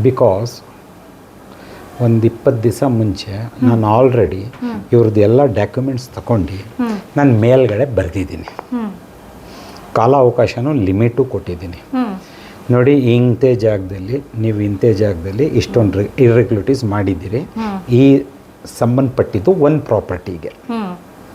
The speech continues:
Speaker 1: ಅಂಜುಮನ್ ಇತ್ತೆಹಾದೆ ಇಸ್ಲಾಂನಲ್ಲಿ ನಾಲ್ಕು ಐದು ಪ್ರಾಪರ್ಟೀಸ್ ಇದೆ.
Speaker 2: ಓಕೆ.
Speaker 1: Center of the ಸಿಟಿನಲ್ಲಿದೆ.
Speaker 2: ಓಕೆ.
Speaker 1: ಅದ್ನಲ್ಲಿ ಒಂದ್ ಮಾಹಿತಿ,
Speaker 2: ಹಾ.
Speaker 1: ಒಂದ್, ಒಂದ್ ಬೇರೆ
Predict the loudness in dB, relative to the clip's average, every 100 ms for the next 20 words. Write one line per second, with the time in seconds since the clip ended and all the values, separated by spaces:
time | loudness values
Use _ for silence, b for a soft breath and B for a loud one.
0 | -20 -20 B B B B 2 4 4 4
1 | 4 4 2 2 2 -2 -4 -6 -6 -6
2 | -6 -4 -4 -4 -6 -6 -6 -4 -4 -4
3 | -4 0 4 4 0 -4 -4 -4 -2 -2
4 | -2 -4 -8 -12 -4 -2 -2 -4 -10 -12
5 | -18 -20 -20 -20 -20 -20 -20 -20 -20 -20
6 | -20 -20 -16 -8 0 2 4 4 2 2
7 | 0 -4 -2 -2 0 2 2 0 -4 -10
8 | -16 -20 -20 -10 -6 -6 -6 -16 -18 -20
9 | -20 -20 -8 0 4 4 4 4 4 4
10 | 2 0 -2 0 0 -2 -6 -14 -16 -8
11 | -2 -2 -4 -4 2 4 4 0 -6 -18
12 | -6 0 2 2 4 6 6 2